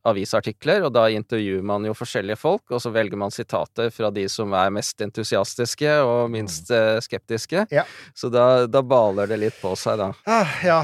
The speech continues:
Speaker 2: og så får du i tillegg til vanlige medier, så får du aldri disse YouTube-kanalene. Eh, altså, jeg er evig takknemlig for alle de gode tipsene vi får inn fra lytterne våre, det må sies. Det kommer gode tips hele tiden.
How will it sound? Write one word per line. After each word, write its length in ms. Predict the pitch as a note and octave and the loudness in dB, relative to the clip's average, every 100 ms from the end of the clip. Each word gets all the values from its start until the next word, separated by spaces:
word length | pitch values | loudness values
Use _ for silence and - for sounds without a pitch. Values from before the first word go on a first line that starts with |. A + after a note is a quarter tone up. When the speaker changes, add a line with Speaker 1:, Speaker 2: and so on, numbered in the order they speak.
| - | -2
Speaker 2:
og 60 | C#3+ | -8
så 140 | D#3+ D3 | -8 -4
får 200 | D3+ C3 | 0 0
du 120 | C#3 | 0
i 80 | C#3 | -4
tillegg 340 | D3+ A#2 A2 - | -6 -6 -6 -8
til 100 | B2 | -6
vanlige 320 | A#2+ G#2 A2 | -8 -8 -8
medier, 240 | G#2 G2 | -8 -8
så 120 | A2 A#2+ | -10 -8
får 140 | A2 | -6
du 80 | A#2 | -6
aldri 240 | A2+ G#2 G2+ | -6 -6 -8
disse 80 | |
YouTube-kanalene. 880 | A2+ G2+ - F2+ - G#2 G2+ G2 A#2 | -6 -8 -8 -10 -8 -6 -4 -4 -4
Eh, 300 | A2+ A#2 A2 | 0 0 2
altså, 320 | A2 A#2+ G#2+ D2+ | -2 -2 -4 -4
jeg 240 | - E2+ A#2 | -10 -10 0
er 320 | A#2+ B2 A#2+ A2+ _ - | 2 4 2 -4 _ -10
evig 440 | D3+ B2+ F#2 F2+ | -4 -2 -4 -6
takknemlig 420 | - B2 G#2 G2 F#2+ | -8 -6 -8 -6 -2
for 80 | B2 | -2
alle 80 | G2+ | -4
de 60 | |
gode 200 | G#2 A#2 | -8 -12
tipsene 380 | - - - A2+ | -12 -14 -10 -6
vi 60 | A2+ | -4
får 180 | G#2+ F#2+ | -4 -4
inn 80 | F2 | -2
fra 100 | G#2+ | -4
lytterne 280 | G#2+ F#2+ F2 | -4 -4 -4
våre, 120 | G#2+ | -2
det 100 | A#2 | -2
må 80 | G#2 | -4
sies. 240 | - E3+ - | -4 -8 -4
Det 100 | B2+ | 0
kommer 200 | A#2+ A#2 | 0 0
gode 180 | A2+ - | -2 -4
tips 240 | G2+ - - | -8 -8 -10
hele 120 | F2 | -8
tiden. 300 | F#2 E2+ | -8 -8